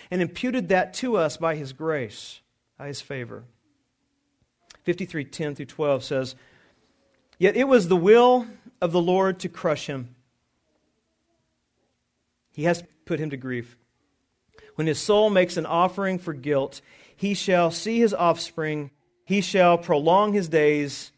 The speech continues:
The will of the Lord shall prosper in his hand." In this verse, again, it's stating that the Lord himself will crush his own son.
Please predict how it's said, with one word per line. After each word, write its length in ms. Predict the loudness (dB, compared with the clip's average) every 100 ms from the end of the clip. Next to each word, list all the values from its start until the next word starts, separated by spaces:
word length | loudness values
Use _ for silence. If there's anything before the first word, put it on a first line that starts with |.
| _ -6
The 80 | 0
will 200 | 6 6
of 60 |
the 80 | 6
Lord 220 | 4 0
shall 160 | 0 -6
prosper 720 | -4 -2 -2 -4 -6 -6 -8 _ -10
in 140 | -6
his 220 | -4 -6
hand." 640 | -8 -10 -8 -8 -10 -14 -18 _ _ _ _ _ -4
In 140 | 0
this 160 | 0 0
verse, 520 | 2 4 4 2 -10 _ _ _ _ -14
again, 300 | -4 0 0
it's 80 | -2
stating 380 | 0 2 2 0
that 160 | -2
the 100 | 0
Lord 280 | 2 4 4
himself 420 | 0 0 2 2
will 100 | 0
crush 420 | -6 0 0 0
his 140 | -4 -4
own 140 | -4
son. 560 | -6 0 2 2 0